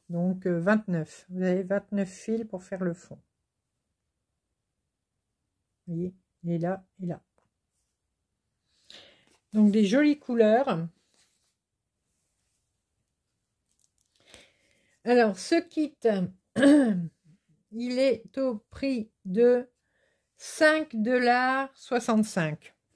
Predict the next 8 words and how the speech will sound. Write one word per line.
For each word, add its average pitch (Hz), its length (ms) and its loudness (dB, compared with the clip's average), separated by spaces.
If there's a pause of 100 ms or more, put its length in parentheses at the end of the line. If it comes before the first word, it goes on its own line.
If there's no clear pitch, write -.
(680)
Donc, 185 340 -4
euh, 151 680 -4 (120)
très 233 220 0
abordable, 196 760 0 (480)
pas 226 140 0
cher. 208 580 -2 (480)
<laughs> - 1400 -8
Et 233 180 6